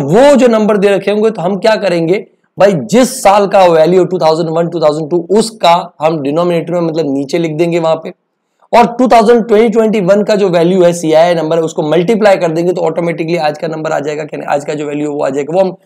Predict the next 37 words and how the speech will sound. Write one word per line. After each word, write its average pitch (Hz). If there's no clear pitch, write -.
कैसे 185
करेंगे, 190
हम 185
discuss 165
करेंगे। 151
But 226
कुल 262
मिला 240
के 226
समझो, 208
indexation 196
का 196
मतलब 170
है 220
कि 196
आपने 185
बहुत 185
पहले 190
कोई 185
asset 180
purchase 170
की 175
थी 226
और 185
उसको 190
आज 180
की 196
value 170
में 165
लाने 160
के 165
लिए 165
आप 160
क्या 165
कर 156
रहे 147
हो, 214